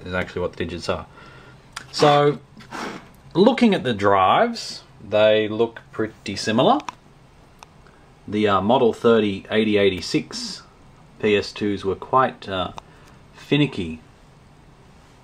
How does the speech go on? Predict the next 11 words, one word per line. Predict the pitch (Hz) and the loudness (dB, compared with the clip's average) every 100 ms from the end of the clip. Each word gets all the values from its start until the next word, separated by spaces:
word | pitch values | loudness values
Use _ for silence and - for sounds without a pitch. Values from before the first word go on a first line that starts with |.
| - | -18
with, | - 95 - | -12 -8 -4
uh, | 95 | -2
what | 92 101 - | 0 -2 -4
sort | - 95 | -6 -4
of | |
drives | 85 98 101 90 | 0 2 2 -2
they'd | 90 85 | -6 -6
use | 95 92 78 - - - - - - - - - - | -4 -6 -8 -14 -20 -20 -20 -20 -20 -20 -20 -20 -16
and | 80 | -10
take. | - 120 95 - - - | -2 0 -2 -4 -6 -6
So, | - 117 107 104 104 104 | -4 0 2 4 2 -2